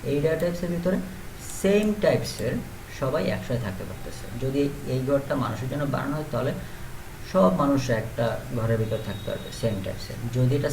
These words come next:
ছাগলের জন্য বানানো হয়, তাহলে সব ছাগলরা পাশাপাশি থাকতে পারবে। তো এটা যদি মানুষের জন্য বানায়, তাহলে এটা নামটা আমি কীভাবে লিখবো? ধরো ইন্টিজারটা তো বলেছিলাম আগে, মানুষদের জন্য হচ্ছে ইন্টিজার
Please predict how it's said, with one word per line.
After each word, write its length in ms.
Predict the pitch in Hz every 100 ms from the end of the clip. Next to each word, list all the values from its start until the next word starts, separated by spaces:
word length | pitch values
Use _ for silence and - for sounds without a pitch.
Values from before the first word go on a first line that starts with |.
| -
ছাগলের 360 | 95 104 135 143
জন্য 120 | 160 165
বানানো 200 | 170 175
হয়, 120 | 196 - - -
তাহলে 200 | 147 156 -
সব 120 | 143 165
ছাগলরা 360 | - 113 117 113 -
পাশাপাশি 340 | 104 - 98 98 95
থাকতে 200 | 95 -
পারবে। 220 | - - - - - - - -
তো 20 |
এটা 120 | 170 175
যদি 100 | 175 151
মানুষের 280 | 117 139 175
জন্য 160 | 175 170 120
বানায়, 280 | 110 107 120 -
তাহলে 220 | 139 143
এটা 140 | 147 143 113
নামটা 280 | 117 127 123
আমি 140 | 135 139 -
কীভাবে 240 | 139 123 143
লিখবো? 260 | 147 147 185 185 - - - -
ধরো 140 | 165 - -
ইন্টিজারটা 600 | 139 139 139 156 160 160 165
তো 60 | 175 160
বলেছিলাম 400 | 165 165 160 156 139
আগে, 140 | 135 139 135 123
মানুষদের 420 | 127 139 123 143 131
জন্য 180 | 135 135 127
হচ্ছে 220 | - 131 127 - - - - 143
ইন্টিজার 440 | 139 156 156 185